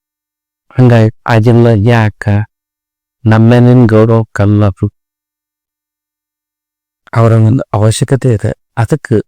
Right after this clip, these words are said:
ನಮ್ಮ ಮಾತು ಕೇಳಕತ್ತಾರ. ಯಾವಾಗ ನಾವು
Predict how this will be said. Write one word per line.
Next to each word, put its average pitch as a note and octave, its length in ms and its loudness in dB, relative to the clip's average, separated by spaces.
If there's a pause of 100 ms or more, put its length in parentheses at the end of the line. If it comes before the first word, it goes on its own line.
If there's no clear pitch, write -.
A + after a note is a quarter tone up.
(160)
ನಮ್ಮ A2 200 2
ಮಾತು G#2 240 -2
ಕೇಳಕತ್ತಾರ. G2+ 500 -6 (1120)
ಯಾವಾಗ C3+ 520 2 (160)
ನಾವು E3 300 2